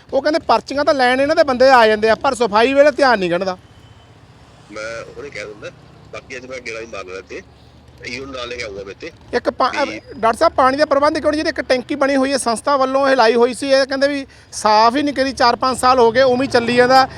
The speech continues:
Speaker 1: ਇਹ ਲੋਕ ਪਾਣੀ ਪੀਂਦੇ ਆ, ਗੰਦਾ ਪਾਣੀ ਹੈ, ਇਹਦੇ ਨਾਲ ਬਿਮਾਰ ਹੋ ਜਾਣਗੇ ਲੋਕ।
Speaker 2: ਚਲੋ ਇਹ ਨਾ ਚੈੱਕ ਕਰਾ ਲੈਂਦੇ ਆਪਾਂ,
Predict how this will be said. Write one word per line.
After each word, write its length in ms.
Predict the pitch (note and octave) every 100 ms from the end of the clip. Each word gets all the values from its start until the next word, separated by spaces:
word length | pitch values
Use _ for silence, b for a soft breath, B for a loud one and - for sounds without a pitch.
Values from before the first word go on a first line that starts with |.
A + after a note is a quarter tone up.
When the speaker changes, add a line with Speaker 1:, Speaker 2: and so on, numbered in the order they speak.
| B - B3
Speaker 1:
ਇਹ 200 | C#4+ D4
ਲੋਕ 280 | B3 A#3+
ਪਾਣੀ 300 | - B3+ B3+
ਪੀਂਦੇ 300 | C4+ C4 B3
ਆ, 60 | B3+
ਗੰਦਾ 340 | A3 G#3+ B3+
ਪਾਣੀ 280 | C4+ B3 B3
ਹੈ, 60 | C4+
ਇਹਦੇ 100 | C#4
ਨਾਲ 40 |
ਬਿਮਾਰ 340 | A#3+ A3 A3 A#3+
ਹੋ 120 | B3
ਜਾਣਗੇ 240 | C#4+ C#4+
ਲੋਕ। 200 | C4+ B3+ A#3+ - - - - - - - - - - -
Speaker 2:
ਚਲੋ 200 | G#2+ G#2+
ਇਹ 180 | B2
ਨਾ 80 | D#3+
ਚੈੱਕ 260 | F#3 C3 B2+
ਕਰਾ 120 | A#2
ਲੈਂਦੇ 200 | G2+ G2
ਆਪਾਂ, 200 | G2+